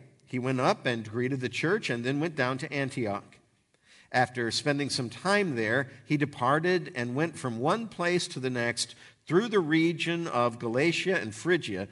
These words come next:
strengthening all the disciples. Now a Jew named Apollos, a native of Alexandria, came to Ephesus.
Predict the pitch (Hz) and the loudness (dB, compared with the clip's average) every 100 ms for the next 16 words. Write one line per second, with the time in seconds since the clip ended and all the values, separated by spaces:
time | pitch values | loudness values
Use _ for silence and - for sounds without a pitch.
0 | - - - - 160 160 156 160 160 156 | -14 -6 -4 -2 0 -2 -2 -2 0 -2
1 | - 123 131 131 120 120 120 - 120 120 | -2 0 0 0 -2 -6 -6 -6 -2 -4
2 | 120 113 101 - - _ _ _ _ _ | -4 -10 -10 -12 -14 _ _ _ _ _
3 | _ _ _ _ _ _ _ _ _ 139 | _ _ _ _ _ _ _ _ _ 2
4 | 156 143 107 202 240 226 175 160 139 - | 4 2 0 0 0 2 4 4 0 -4
5 | - 180 143 113 120 135 135 175 208 143 | 2 4 4 2 0 -2 2 4 4 2
6 | 127 - - 113 120 123 113 104 139 175 | -4 -10 -2 0 2 0 -2 -2 -2 0
7 | 127 123 - 175 202 240 - 151 160 - | 0 -2 -2 -2 -2 -4 -2 -2 -2 -6
8 | - 85 - | -10 -10 -12